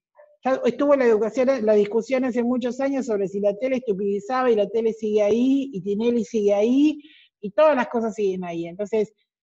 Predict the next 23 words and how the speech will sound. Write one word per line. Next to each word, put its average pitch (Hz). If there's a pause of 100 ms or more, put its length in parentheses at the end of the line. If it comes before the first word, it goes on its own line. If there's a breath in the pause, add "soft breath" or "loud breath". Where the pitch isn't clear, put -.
basta 285
de 233
decir 220
que 262
es 262
malo, 320
es, 214
exactamente, 220
ahí 208
la 214
tiene 208
Tere 226 (240)
publicado 190
en, 180
<laughs> 180
en 240
su, - (340)
en 185
su 175 (300)
cámara, 160 (160)
en 170
su 180
pantalla. 180